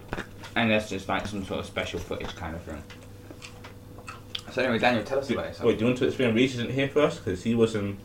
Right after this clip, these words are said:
Speaker 1: Oh, yeah, so Reese, Reese has... Um, friends in our group. There's, so, so our friend group, you know, there's, like, what, five, six of us? There's
Speaker 2: Yeah, but
Speaker 1: me,
Speaker 2: remember
Speaker 1: you.
Speaker 2: that there are subgroups within our group, so you
Speaker 1: Yeah,
Speaker 2: can't
Speaker 1: that's what I'm
Speaker 2: really
Speaker 1: getting
Speaker 2: call it
Speaker 1: to. There's, there's me, you,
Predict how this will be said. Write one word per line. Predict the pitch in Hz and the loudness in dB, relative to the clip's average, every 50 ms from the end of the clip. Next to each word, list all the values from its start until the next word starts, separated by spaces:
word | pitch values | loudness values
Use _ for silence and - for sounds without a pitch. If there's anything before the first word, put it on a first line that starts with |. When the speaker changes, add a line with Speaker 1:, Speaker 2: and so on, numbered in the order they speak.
| - - | -4 4
Speaker 1:
Oh, | 113 120 135 139 131 | 8 8 10 10 10
yeah, | 123 120 117 113 - | 8 6 6 4 2
so | - 113 110 | 2 2 4
Reese, | 113 127 135 139 135 - - | 6 8 6 6 4 2 2
Reese | - 135 143 143 - - | 4 6 6 4 4 0
has... | - 131 123 120 110 107 98 98 101 - - | 2 4 6 6 6 4 4 0 -4 -2 -2
Um, | 95 98 95 95 92 92 92 90 90 - - - - - - - - - - - - - - - - - - | -2 0 0 0 0 -2 -2 -4 -6 -6 -2 2 2 2 2 0 -8 -14 -16 -14 -14 -14 -14 -16 -16 -12 -4
friends | - 123 117 113 110 107 104 101 - - - - | 2 2 4 4 4 0 -2 -6 -8 -10 -12 -8
in | - 107 | -4 0
our | 101 98 98 | 2 2 2
group. | 87 92 90 90 87 | 2 2 2 2 2
There's, | 104 110 107 98 98 | 4 2 2 2 2
so, | 117 117 - | 0 0 0
so | - 151 | 2 4
our | 156 156 151 | 4 4 4
friend | - 147 143 135 117 | 4 4 4 4 4
group, | - 101 101 113 120 - - - - - - - - - - - | 4 4 4 4 2 0 -6 -14 -16 -16 -16 -16 -16 -16 -12 -4
you | - 104 | 0 2
know, | 104 | 4
there's, | 107 107 101 101 | 4 4 4 6
like, | 101 101 101 98 - - | 4 4 4 2 0 -2
what, | 90 82 76 - - | -2 -2 -2 -2 0
five, | - 92 101 107 104 | 2 4 4 4 2
six | - 95 - 104 | 0 -2 -2 0
of | 104 | 0
us? | 110 120 - - | 0 0 0 -2
There's | - 95 92 95 95 - | -2 0 0 0 2 6
Speaker 2:
Yeah, | 131 131 120 | 10 10 10
but | 110 113 | 10 10
Speaker 1:
me, | 113 123 | 10 10
Speaker 2:
remember | 139 147 - - | 10 10 10 10
Speaker 1:
you. | 101 98 | 8 8
Speaker 2:
that | 98 | 8
there | 110 113 | 10 10
are | 107 104 101 98 90 | 10 12 10 8 8
subgroups | - - - 120 85 - - 92 - - - | 4 4 4 4 4 4 2 0 0 -2 -4
within | - 82 92 90 | -6 -2 0 0
our | 87 82 | 0 0
group, | - - 87 78 - - - | 0 0 0 0 0 0 4
so | 139 | 8
you | 151 143 135 | 8 8 10
Speaker 1:
Yeah, | 113 | 8
Speaker 2:
can't | 101 98 101 113 | 6 4 4 4
Speaker 1:
that's | 131 - | 4 4
what | 151 - | 4 4
I'm | 101 - | 4 6
Speaker 2:
really | 139 110 117 | 4 4 4
Speaker 1:
getting | 110 | 4
Speaker 2:
call | - 101 | 4 2
it | 87 85 | 2 2
Speaker 1:
to. | - | 2
There's, | 101 104 101 | 2 2 2
there's | - 104 107 104 113 | 4 2 2 2 4
me, | 131 139 143 143 135 | 6 8 8 8 8
you, | 110 107 104 101 98 95 98 107 110 | 6 6 6 6 6 4 2 2 0